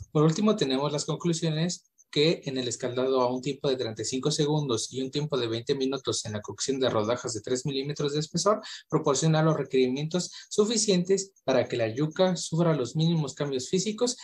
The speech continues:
y se garantiza la inactivación enzimática de peroxidasa y linamarina en la producción de ácido cianhídrico, asegurando la inocuidad de la yuca. Las simulaciones de los perfiles de temperatura fueron cercanos a los valores experimentales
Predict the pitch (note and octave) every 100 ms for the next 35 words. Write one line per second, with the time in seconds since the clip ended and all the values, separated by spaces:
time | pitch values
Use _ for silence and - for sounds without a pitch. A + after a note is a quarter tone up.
0 | - - - B2 A#2 A2+ D#3+ D#3+ D#3+ B2
1 | A#2+ A2 - A2+ - D3+ C3 C3 C3 D3+
2 | F#3 F#3+ F#3 D3 B2+ A#2 - B2+ C3+ D#3
3 | E3+ B2+ B2 A#2+ A#2 A#2 D3+ G#3 G#3+ -
4 | - C3 B2+ B2 A#2+ - A#2 - D#3 D3
5 | C3+ B2 A#2+ B2 A#2+ C#3 D#3 F3 E3 D#3+
6 | D#3 - - - B2 B2+ A#2 B2 C3 C3
7 | B2+ A#2+ G#2+ A#2+ A#2 A#2+ A#2 G#2+ G#2 A2
8 | G#2 - - - - - - - C3+ B2
9 | A#2 A2 C#3+ C3+ C3 B2 - - C3 B2+
10 | B2 A#2 A#2 A2+ D3 E3 F3+ - C#3 C#3
11 | C3+ A#2+ C3+ C#3+ D3 B2+ A#2 A2+ A#2+ B2+
12 | C3 - C3 B2+ B2+ D3 E3+ G3 - -